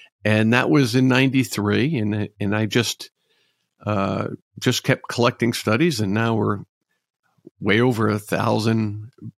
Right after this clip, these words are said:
perception response time studies that have been published. And,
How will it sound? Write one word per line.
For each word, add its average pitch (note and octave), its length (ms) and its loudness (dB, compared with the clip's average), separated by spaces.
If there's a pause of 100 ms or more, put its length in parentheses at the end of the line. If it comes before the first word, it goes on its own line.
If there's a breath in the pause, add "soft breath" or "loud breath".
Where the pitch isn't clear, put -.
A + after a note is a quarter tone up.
perception G#2 500 -2
response G#2 440 -2
time G#2 220 0
studies G#2 600 -2 (320 soft breath)
that G#2 140 0
have G#2 160 -2
been G#2+ 360 0 (160)
published. A#2+ 540 0
And, F#2+ 220 -6